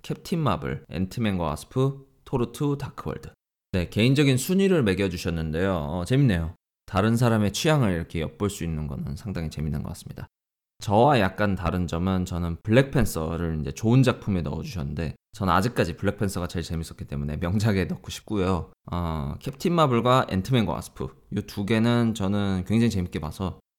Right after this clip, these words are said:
어, 좋은 작품 쪽에 넣어주고 싶네요. 순위를 매겨보는 건 언제,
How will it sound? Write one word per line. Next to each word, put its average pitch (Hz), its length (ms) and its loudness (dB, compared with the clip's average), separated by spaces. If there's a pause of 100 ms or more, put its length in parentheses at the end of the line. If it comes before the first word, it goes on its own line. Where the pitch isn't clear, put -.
어, 87 120 -10
좋은 117 320 4
작품 110 320 0
쪽에 - 360 -12
넣어주고 85 320 -6
싶네요. - 260 -10 (300)
순위를 165 480 4
매겨보는 98 480 4
건 78 140 -2
언제, 82 480 -4